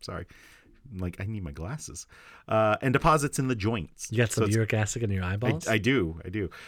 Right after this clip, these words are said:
Speaker 1: Uh, it's, it's like a arthritis.
Speaker 2: Oh.
Speaker 1: Uh, and
Speaker 2: Oh, it hurts all your joints or just the feet?
Speaker 1: Uh, it just says in the joints.
Speaker 2: Okay.
Speaker 1: So I don't, uh,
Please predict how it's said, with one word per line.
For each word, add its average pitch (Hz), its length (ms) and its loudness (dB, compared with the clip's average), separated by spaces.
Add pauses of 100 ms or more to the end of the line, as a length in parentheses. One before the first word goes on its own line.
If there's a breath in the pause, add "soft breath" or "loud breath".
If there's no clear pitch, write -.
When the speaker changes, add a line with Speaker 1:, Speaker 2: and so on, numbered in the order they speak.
(120)
Speaker 1:
Uh, 120 240 6
it's, - 240 -4
it's 117 140 -2
like 147 140 2
a 110 260 4
arthritis. 107 680 0 (200)
Speaker 2:
Oh. 104 360 2 (260)
Speaker 1:
Uh, 82 120 -10 (140)
and 151 300 4
Speaker 2:
Oh, 143 140 6
it 135 80 4
hurts 135 180 4
all 113 220 6
your 147 120 6
joints 190 380 4
or 127 60 6
just 117 320 2
the 107 100 0
feet? - 380 -4 (160)
Speaker 1:
Uh, 123 520 6 (540)
it 95 120 -6
just - 180 -4
says 104 260 0
in 104 280 -4
the 101 80 -6
joints. - 520 -10
Speaker 2:
Okay. 104 220 -2
Speaker 1:
So 82 260 -4
I 90 80 -6
don't, 87 180 -8 (240)
uh, 90 280 -8